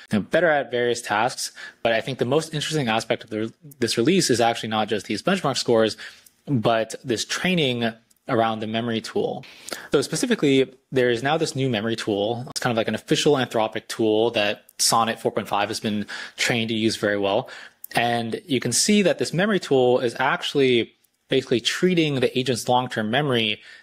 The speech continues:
as a file directory. And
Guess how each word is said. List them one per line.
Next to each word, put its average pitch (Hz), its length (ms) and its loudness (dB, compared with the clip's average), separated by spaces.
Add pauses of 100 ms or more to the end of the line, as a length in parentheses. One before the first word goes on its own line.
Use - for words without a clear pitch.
as 110 160 0
a 107 60 -4
file 139 380 0
directory. 104 500 -8 (560)
And 113 420 0